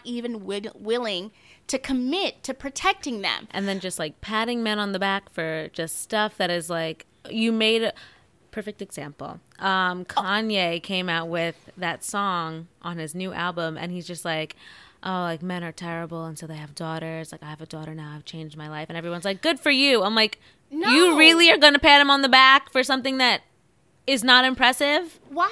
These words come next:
Speaker 1: did it take Jay-Z almost forty years to
Speaker 2: To be like, "I'm
Speaker 1: understand that
Speaker 2: never gonna
Speaker 1: women
Speaker 2: say the word bitch again. I have a daughter now." I'm like, <laughs> "All right.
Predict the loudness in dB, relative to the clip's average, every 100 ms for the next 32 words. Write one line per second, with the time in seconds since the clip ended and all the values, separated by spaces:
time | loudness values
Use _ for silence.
0 | -4 -8 -8 -6 -8 -2 -2 0 -2 -2
1 | -2 -2 -6 -8 -8 -6 -8 -8 -8 -8
2 | -6 0 2 2 2 2 4 4 4 2
3 | 2 0 0 -2 0 -2 -2 -4 -4 -6
4 | -6 -8 -12 -8 -6 -4 -6 -8 -8 -10
5 | -8 -8 -8 -8 -10 -10 -10 -2 4 6
6 | 6 6 6 8 10 12 12 12 12 10